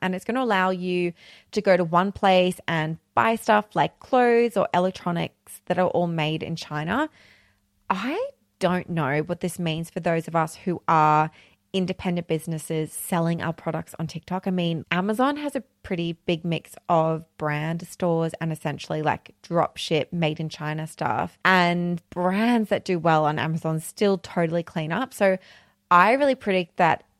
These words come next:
this new TikTok move will just expand the amount consumers are spending on TikTok rather than take away from what people are spending on brands and moving that towards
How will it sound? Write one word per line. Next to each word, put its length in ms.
this 340
new 140
TikTok 400
move 260
will 80
just 340
expand 920
the 160
amount 380
consumers 500
are 60
spending 360
on 80
TikTok 460
rather 220
than 220
take 360
away 480
from 180
what 160
people 260
are 60
spending 380
on 80
brands 460
and 140
moving 440
that 260
towards 560